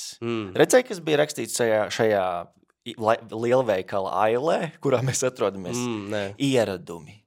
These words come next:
Speaker 2: Un,
Speaker 1: Ā.
Speaker 2: bleģi, es te valdu. Es esmu ieradums. Paskaties uz plauktiem.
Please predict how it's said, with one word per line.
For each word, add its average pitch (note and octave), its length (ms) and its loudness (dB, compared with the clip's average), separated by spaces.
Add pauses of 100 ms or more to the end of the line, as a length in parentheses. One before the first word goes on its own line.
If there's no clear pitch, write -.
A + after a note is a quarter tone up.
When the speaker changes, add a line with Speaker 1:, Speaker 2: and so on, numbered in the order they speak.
(140)
Speaker 2:
Un, - 180 -10
Speaker 1:
Ā. G2 140 0
Speaker 2:
bleģi, F#2+ 480 -8 (180)
es G2+ 300 -6
te - 120 -10
valdu. F2+ 540 -10 (320)
Es A2 420 -4
esmu - 320 -12 (120)
ieradums. F#2+ 1080 -10 (340)
Paskaties A#2+ 480 0
uz G2+ 80 -6
plauktiem. F#2 720 -2